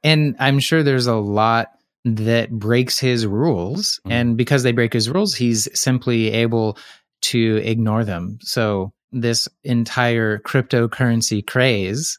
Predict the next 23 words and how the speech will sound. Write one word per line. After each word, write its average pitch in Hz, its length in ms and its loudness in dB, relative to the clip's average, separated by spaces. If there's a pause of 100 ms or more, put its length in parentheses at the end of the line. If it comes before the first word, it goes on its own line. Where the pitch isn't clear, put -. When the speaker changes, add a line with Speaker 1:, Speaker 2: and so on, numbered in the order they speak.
Speaker 1:
I 107 100 -4
think 110 240 -2
he 120 220 -2
has 110 180 0
just 107 220 -2
let, 101 440 -2 (600)
let 113 240 0
slide 110 500 0
by 104 460 0 (280)
because, 104 760 -2
um, 95 440 -6 (460)
you 95 60 -12
know, 107 200 -10
it, 113 180 -4 (100)
they 117 100 0
probably 107 360 0
just 104 360 -4 (240)
didn't 110 400 0
fit 113 360 -4
his 104 240 -4
rules. 107 280 -4
But 104 200 -4
here's, 143 400 2